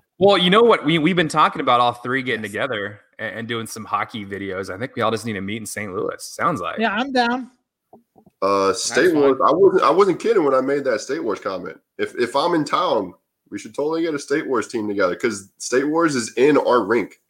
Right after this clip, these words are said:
Speaker 4: Like, it'll be literally right outside our door.
Speaker 2: So, like, could you schedule us to play, like, the, the, like, the, the bad teams? Like, so we can get, like, the easy win? Is that pos-,
Speaker 1: <laughs>
Speaker 2: possible? <laughs>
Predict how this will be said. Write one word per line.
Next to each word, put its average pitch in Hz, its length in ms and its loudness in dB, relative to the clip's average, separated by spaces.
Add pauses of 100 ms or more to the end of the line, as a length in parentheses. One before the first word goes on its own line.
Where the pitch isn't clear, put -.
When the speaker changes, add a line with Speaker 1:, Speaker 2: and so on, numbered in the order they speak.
Speaker 4:
Like, 104 220 0
it'll 117 180 2
be 110 360 -4
literally 104 360 0
right 101 200 0
outside 98 380 0
our 82 120 0
door. 87 340 -4 (640)
Speaker 2:
So, 156 280 -6
like, 143 200 -4
could 139 180 -8
you 139 280 -6
schedule 135 460 -8
us 123 120 -10
to 123 100 -12
play, 123 180 -8
like, 120 180 -8
the, 113 220 -18
the, 110 200 -14
like, 95 200 -14
the, 90 160 -14 (140)
the 90 80 -14
bad 98 280 -6
teams? 123 420 -12 (480)
Like, 87 280 -14
so - 140 -10
we 90 100 -8
can 95 120 -14
get, 87 140 -8
like, 90 120 -10
the - 140 -16
easy 98 200 -10
win? 113 240 -2 (160)
Is 117 120 -10
that 95 220 4
pos-, 98 240 0
Speaker 1:
<laughs> - 80 -20
Speaker 2:
possible? 113 580 -2
<laughs> - 40 -10